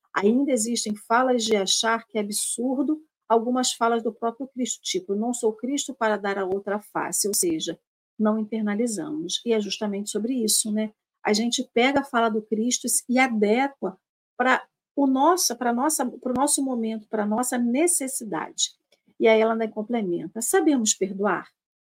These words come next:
Entendemos que não basta repetir como papagaio, e sim exercitar, vivenciar a palavra." É su-, justamente sobre isso, a gente precisa vivenciar essa palavra do Cristo,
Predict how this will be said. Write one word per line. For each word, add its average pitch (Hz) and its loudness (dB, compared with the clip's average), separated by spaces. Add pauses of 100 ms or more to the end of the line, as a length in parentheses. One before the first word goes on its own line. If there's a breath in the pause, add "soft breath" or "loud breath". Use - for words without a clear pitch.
Entendemos 233 2
que 254 -6
não 226 0
basta 269 2
repetir 226 -2
como 208 -6
papagaio, 180 -2
e 247 -4
sim 214 0
exercitar, 208 -4 (960)
vivenciar 233 2
a 208 2
palavra." 202 -2
É 302 4
su-, 440 2
justamente 294 0
sobre 285 -4
isso, 285 -6
a 247 -8
gente 262 -4
precisa 285 -2
vivenciar 262 0
essa 254 -2
palavra 214 0
do 185 -2
Cristo, 208 -4